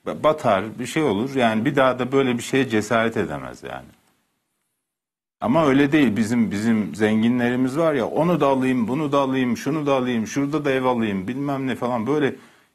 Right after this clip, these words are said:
Ya <laughs> biliyor musunuz?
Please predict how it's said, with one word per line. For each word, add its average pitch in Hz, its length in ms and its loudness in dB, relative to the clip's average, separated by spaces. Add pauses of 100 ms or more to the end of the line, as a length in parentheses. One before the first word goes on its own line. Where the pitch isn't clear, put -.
Ya 107 260 2 (480)
<laughs> - 1000 -16
biliyor 151 240 2
musunuz? 95 440 -2